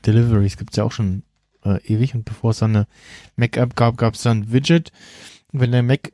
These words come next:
äh, zu Hause an war, dann hat der dir auf der I-O-S-App hatte darüber irgendwie Push gemacht, wenn dieses, das mac O S Widget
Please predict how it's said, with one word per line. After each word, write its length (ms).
äh, 420
zu 160
Hause 300
an 180
war, 260
dann 480
hat 140
der 380
dir 560
auf 220
der 260
I-O-S-App 720
hatte 680
darüber 460
irgendwie 240
Push 320
gemacht, 360
wenn 260
dieses, 220
das 340
mac 160
O 60
S 240
Widget 580